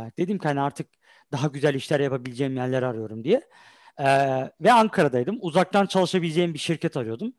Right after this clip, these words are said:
Hani benim her gelen mailleri ben Gmail'de bir klasöre koyuyordum. Oradan bakmıştım ben hani ne, kimlerle çalışabilirim vesaire diye. Ee, <clears throat> uzaktan da o zamanlar,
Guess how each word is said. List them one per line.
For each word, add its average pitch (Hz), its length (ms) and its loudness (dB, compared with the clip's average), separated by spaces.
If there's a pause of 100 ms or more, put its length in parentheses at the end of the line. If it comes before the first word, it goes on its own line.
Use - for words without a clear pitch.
(420)
Hani 160 220 -2
benim 208 220 4
her 214 200 6
gelen 190 300 4
mailleri 170 440 0
ben 175 380 0
Gmail'de 170 540 0
bir 185 360 -6 (160)
klasöre 170 440 0
koyuyordum. 165 500 -4
Oradan 208 340 4
bakmıştım 185 560 -2
ben 120 80 -10
hani 139 280 -2 (680)
ne, 147 200 -4
kimlerle 175 580 2
çalışabilirim 123 760 -2
vesaire 127 500 -2
diye. 269 240 2 (540)
Ee, 151 420 -2 (220)
<clears throat> 156 240 -6
uzaktan 240 540 2
da 214 60 2
o 202 60 2
zamanlar, 214 500 2